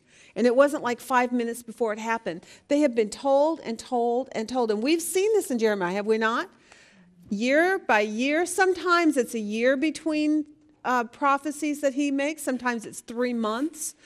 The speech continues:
Sometimes it's two weeks. But on a consistent basis over the period of how long? We started this in the fifth year,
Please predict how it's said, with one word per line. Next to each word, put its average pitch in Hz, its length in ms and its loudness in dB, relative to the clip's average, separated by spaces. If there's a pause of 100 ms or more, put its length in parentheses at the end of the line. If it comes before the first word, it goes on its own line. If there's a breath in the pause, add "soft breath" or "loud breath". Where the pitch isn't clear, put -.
(140 soft breath)
Sometimes 277 540 0
it's 240 180 -6
two 294 280 -4
weeks. - 640 -10 (560 soft breath)
But 262 220 0
on 269 200 0
a 247 80 -2
consistent 320 840 -4
basis 320 380 4
over 262 240 2
the 240 80 -2
period 294 240 0
of 240 80 -10
how 294 280 2
long? 349 400 2 (240 soft breath)
We 285 100 0
started 339 420 4
this 294 200 -2
in 247 260 0 (240 loud breath)
the 240 120 2
fifth 370 500 0
year, 277 420 2